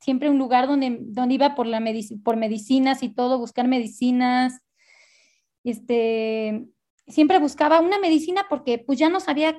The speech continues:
qué hacer, y, y siempre buscaba una medicina que me mantuviera tranquila, que, que me sintiera bien, y, este, y ahorita mi abuelo me dice, "¿Qué te pasa?". Es que es como mágico, "¿Qué te está pasando?".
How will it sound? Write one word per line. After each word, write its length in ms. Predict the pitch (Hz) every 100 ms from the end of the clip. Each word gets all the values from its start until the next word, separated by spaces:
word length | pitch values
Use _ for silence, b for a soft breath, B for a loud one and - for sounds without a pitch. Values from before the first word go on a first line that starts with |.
| -
qué 120 | 320
hacer, 360 | 311 320 330 359
y, 320 | 247 220 214
y 60 | 277
siempre 260 | 294 285 339
buscaba 280 | 262 269
una 140 | 302 302
medicina 400 | 233 233 277 311
que 80 | 247
me 200 | 233 - _ _
mantuviera 640 | 269 269 277 277 285 320
tranquila, 720 | 320 254 254 285 294 277 285 - _ _ _ _ _ _ -
que, 360 | 247 240 240 -
que 100 | 240
me 140 | 240
sintiera 400 | 247 240 269 269
bien, 380 | 269 277 285 277
y, 300 | 220 214 220
este, 300 | 208 - 240
y 120 | 240
ahorita 340 | 269 330 330 370
mi 100 | 330
abuelo 260 | 294 320
me 100 | 311
dice, 260 | 285 294 277
"¿Qué 100 | 320
te 120 | 415
pasa?". 420 | 427 427 427 285
Es 140 | 262 -
que 80 | 311
es 80 | 311
como 220 | 285 240
mágico, 560 | 254 311 302 - 233
"¿Qué 80 | 233
te 120 | 285 320
está 180 | 285
pasando?". 720 | 262 294 302 320 277 277 -